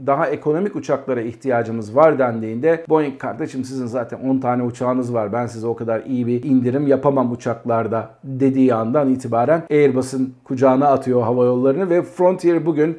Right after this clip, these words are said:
Amerika'nın önde gelen düşük maliyetli hava yollarından bir tanesi. Tamamen Airbus filosuna sahip bir hava yolu. Aynı şekilde tip değiştiren hava yolları da var. Örneğin EasyJet iş baş-, ilk başladığı zaman yedi yüz otuz yedilerle başlıyor. Şu an tamamıyla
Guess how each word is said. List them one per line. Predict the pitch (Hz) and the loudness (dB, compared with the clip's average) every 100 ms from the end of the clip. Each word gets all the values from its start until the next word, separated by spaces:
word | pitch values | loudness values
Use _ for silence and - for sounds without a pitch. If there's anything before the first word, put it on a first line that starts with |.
| - | -2
Amerika'nın | 139 143 143 139 143 | 4 4 2 -2 -2
önde | 143 123 135 | -2 0 2
gelen | 127 120 135 143 | 2 2 2 0
düşük | 120 131 - | -6 -8 -6
maliyetli | 123 120 117 113 123 | -2 -2 -2 -4 -2
hava | 127 127 | 0 2
yollarından | 117 113 110 110 123 | 2 0 -2 -4 -4
bir | 135 | -4
tanesi. | 117 107 104 151 147 | -4 -6 -6 -6 -6
Tamamen | - 127 131 123 135 131 | -4 -2 0 0 -2 -2
Airbus | 127 127 123 120 - | -2 0 0 -2 -4
filosuna | 123 120 123 123 | -6 -6 -4 -6
sahip | 127 110 127 135 | -4 0 0 0
bir | 127 | -4
hava | 110 123 131 | -2 2 4
yolu. | 117 104 - | 2 0 -2
Aynı | 147 160 165 | 2 2 2
şekilde | 170 160 160 180 170 - - | -2 0 2 4 4 0 -6
tip | 226 - 175 | -6 0 2
değiştiren | 156 123 - 139 135 | 2 2 0 2 2
hava | 123 131 131 | 2 2 2
yolları | 123 123 113 | 2 0 0
da | 120 | 4
var. | 156 151 | 4 4
Örneğin | 147 131 143 135 151 | 0 2 0 -2 -4
EasyJet | 143 131 143 135 | -4 -2 -2 -2
iş | 147 - 139 | -6 -4 0
baş-, | 127 127 | 0 2
ilk | 165 165 | 0 2
başladığı | 139 120 - 117 117 | 0 0 -2 -2 -2
zaman | 107 117 156 156 | -2 0 0 0
yedi | 123 123 | -2 0
yüz | 131 | 2
otuz | 135 135 120 | 0 -2 -6
yedilerle | 123 127 127 120 113 | -2 0 0 0 0
başlıyor. | 113 - 107 107 | -2 -2 -8 -8
Şu | - | -4
an | 127 117 | -4 -4
tamamıyla | 113 110 107 120 135 | -6 -8 -4 0 2